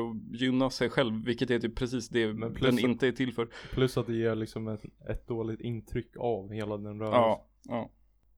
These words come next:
Speaker 2: Men däremot, jag förstår ändå, alltså, så här, jag kan förstå low-key i U S A att man, eh, raidar vissa affärer där, alltså.
Speaker 1: Jag vet inte, vad fan finns det att raida? Vad fan finns det för affärer, alltså?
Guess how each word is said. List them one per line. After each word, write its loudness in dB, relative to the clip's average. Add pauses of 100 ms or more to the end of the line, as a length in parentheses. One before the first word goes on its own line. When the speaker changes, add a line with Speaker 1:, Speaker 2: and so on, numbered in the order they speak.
(200)
Speaker 2:
Men -2
däremot, 6
jag 2
förstår 2
ändå, 0
alltså, -6
så -8
här, -6 (680)
jag -6
kan -2
förstå 0
low-key 0
i 2
U -2
S -4
A 2
att -8
man, -6
eh, -6
raidar -2
vissa -6
affärer -6
där, -6
alltså. -14 (680)
Speaker 1:
Jag 6
vet 10
inte, 6
vad 6
fan 4
finns -2
det -6
att 0
raida? 0
Vad 2
fan -2
finns -6
det -6
för -4
affärer, -4
alltså? -14